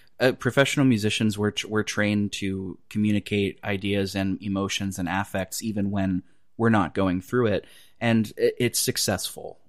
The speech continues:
a lot of the time, but it's, it's a different thing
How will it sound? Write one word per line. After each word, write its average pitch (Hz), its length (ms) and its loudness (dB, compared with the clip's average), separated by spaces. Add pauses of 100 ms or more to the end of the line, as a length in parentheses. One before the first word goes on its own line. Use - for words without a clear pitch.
a 101 100 0
lot 101 220 4
of 92 120 -2
the 92 60 -8
time, 98 380 -4 (520)
but 107 320 2
it's, - 400 -2 (500)
it's 117 240 0
a 117 80 -4
different 123 640 2
thing 95 600 -2